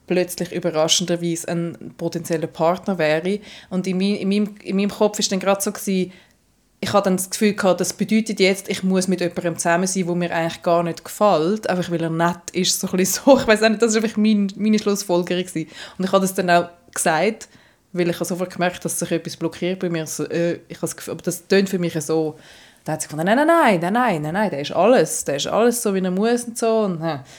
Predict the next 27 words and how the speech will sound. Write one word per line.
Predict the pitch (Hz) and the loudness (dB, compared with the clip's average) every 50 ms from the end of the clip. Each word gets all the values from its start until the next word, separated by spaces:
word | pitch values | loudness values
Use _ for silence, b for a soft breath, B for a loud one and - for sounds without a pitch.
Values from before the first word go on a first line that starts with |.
| B B B | B B B
Ich | - | -10
so, | - - | -4 -4
okay, | 185 180 - 175 | -2 -2 -2 -2
gut, | 170 190 175 156 - - - | 0 2 2 0 0 -4 -6
wunderbar, | 170 190 190 180 175 - 165 147 143 143 | -4 -2 -2 -2 -2 -2 -2 -2 -2 -2
wir | 151 156 | -4 -2
lassen | 160 165 165 165 | -2 -2 0 0
uns | 165 160 - - - - - - - - | 0 0 0 -2 -4 -6 -8 -12 -12 -8
jetzt | - 165 160 - | -6 -6 -6 -6
überraschen, | 165 151 170 165 190 226 262 - - - 262 254 254 254 240 - 185 | -4 -2 2 4 4 4 4 4 2 4 4 6 6 6 4 2 0
wir | 175 | 0
lassen | 170 170 170 170 | 0 0 0 -2
es | 170 - - - - | -2 -6 -10 -10 -12
auf | - 170 170 | -14 -10 -4
uns | 165 165 165 - | -4 -4 -4 -2
zukommen | - 214 220 226 233 240 226 226 220 | -2 -2 -2 0 2 2 4 4 4
und, | - 175 180 175 175 170 - B B B B B B B B B _ | 2 0 -2 -2 -4 -4 -8 B B B B B B B B B _
äh, | 165 170 165 165 | 2 4 4 4
es | 160 160 - | 2 0 -2
ist | 175 165 | -2 0
jetzt | 180 170 170 - - - - - _ _ - - _ _ _ _ _ _ | 0 0 -2 -2 -6 -8 -12 -18 _ _ -20 -20 _ _ _ _ _ _
fertig | - - 190 190 190 226 214 - - - - - | 0 2 2 2 2 -2 -4 -6 -8 -12 -10 -6
mit | 208 208 208 202 208 - - - _ | -4 -2 -2 -4 -6 -10 -14 -16 _
Apps | - - 185 196 208 208 - - - | -4 0 0 2 0 0 -2 -4 -4
und | - - 196 190 190 190 | -4 -2 -2 -2 -2 -2
so | - 208 202 | -4 -4 -4
Zeugs. | 202 - 254 269 302 302 - - - - _ | -4 -2 0 0 0 -2 -4 -6 -8 -8 _